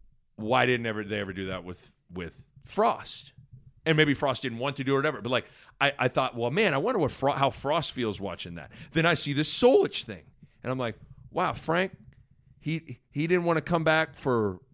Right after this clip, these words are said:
for Frost, but he'll come back for Rhule?" And again, I think this is more about Trev, but I, what I'm trying to get to, and I'm just being honest with you guys, like, is that Scott Frost scar tissue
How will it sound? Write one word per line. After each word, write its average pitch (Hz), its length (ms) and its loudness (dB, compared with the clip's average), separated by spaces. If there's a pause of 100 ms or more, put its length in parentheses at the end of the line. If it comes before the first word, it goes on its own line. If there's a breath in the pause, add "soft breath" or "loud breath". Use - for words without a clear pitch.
(240)
for 117 240 -4
Frost, - 880 -6
but 139 120 0
he'll 135 80 4
come 165 240 -2
back 156 240 -2
for 120 140 -2
Rhule?" 123 480 -2 (680 soft breath)
And 180 140 6
again, 240 200 0
I 196 80 2
think 226 160 -6
this 185 180 -2
is 143 120 -6
more 190 180 0
about 160 280 -2
Trev, 185 580 0 (240 loud breath)
but 160 120 4
I, 151 120 4
what 160 100 2
I'm 156 100 0
trying 196 200 2
to 185 60 4
get 190 240 4
to, 139 180 2
and 143 80 0
I'm 190 80 0
just 196 160 -4
being 156 160 2
honest 147 300 4
with 120 80 -6
you 107 80 -6
guys, 104 240 0
like, 113 140 0 (260 loud breath)
is 156 180 4
that 151 220 2
Scott - 400 0
Frost 160 280 0
scar 175 360 4
tissue 113 520 -4